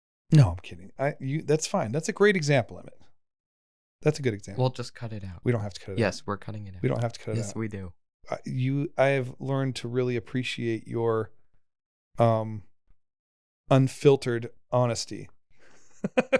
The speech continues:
Speaker 1: So we'll leave it in. And you're right. I mean, that's a good way to look at it. Uh, you wouldn't half-ass taking care of your kids, so don't half-ass taking care of yourself. Right?
Speaker 2: Yeah.
Speaker 1: That's a really good way to put it.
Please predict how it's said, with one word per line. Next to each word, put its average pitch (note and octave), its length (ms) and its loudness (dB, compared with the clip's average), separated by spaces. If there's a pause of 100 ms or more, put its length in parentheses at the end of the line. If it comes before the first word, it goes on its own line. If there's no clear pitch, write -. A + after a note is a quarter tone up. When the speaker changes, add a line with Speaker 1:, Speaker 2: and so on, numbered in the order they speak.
(220)
Speaker 1:
So D#3+ 360 4 (440)
we'll C4 140 6
leave D4 180 8
it C4+ 60 4
in. F#3 260 4 (680)
And G3 140 12
you're A3 120 10
right. A#3 400 4
I - 60 -2
mean, F3 100 6
that's G3+ 140 4
a A3 60 0
good F#3 160 2
way G3+ 100 4
to F#3+ 60 4
look G3 240 2
at G#2+ 80 -2
it. F#2+ 160 -6 (680)
Uh, C#3+ 520 8 (520)
you C#3+ 220 2
wouldn't E3 220 6
half-ass D#3 420 0
taking D#3 180 0
care C#3+ 200 2
of C3+ 80 0
your C3 100 -6
kids, - 560 -8
so - 180 -2
don't D3+ 120 4
half-ass D3+ 340 0
taking D3+ 180 -6
care D3 160 -4
of C#3+ 60 -4
yourself. - 440 -8 (840)
Right? E3 160 6
Speaker 2:
Yeah. C3 220 2 (360)
Speaker 1:
That's C#3+ 140 -4
a E3 60 2
really D3 260 2
good C3+ 160 -2
way C3 100 -2
to B2 80 -4
put G#2+ 200 -4
it. - 180 -14